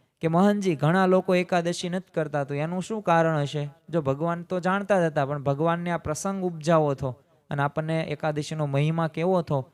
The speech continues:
ઈ માટે એમને કરેલું." એટલે મોહનદાસે તો આ સાંભળીને શું કીધું કે, "પ્રભુએ આ દુર્લભ મનુષ્ય દેહ આપ્યો છે અને આવા દુર્લભ દેહને એકાદશી કરીને શા માટે કષ્ટ કરવું જોઈએ?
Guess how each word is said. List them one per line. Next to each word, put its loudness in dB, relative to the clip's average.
ઈ -4
માટે 0
એમને -2
કરેલું." 0
એટલે 2
મોહનદાસે 4
તો 0
આ 4
સાંભળીને -2
શું -6
કીધું -4
કે, 4
"પ્રભુએ 4
આ 4
દુર્લભ 4
મનુષ્ય -2
દેહ 0
આપ્યો -2
છે -8
અને -8
આવા 0
દુર્લભ 4
દેહને 2
એકાદશી -2
કરીને -4
શા -2
માટે -2
કષ્ટ -6
કરવું -2
જોઈએ? -2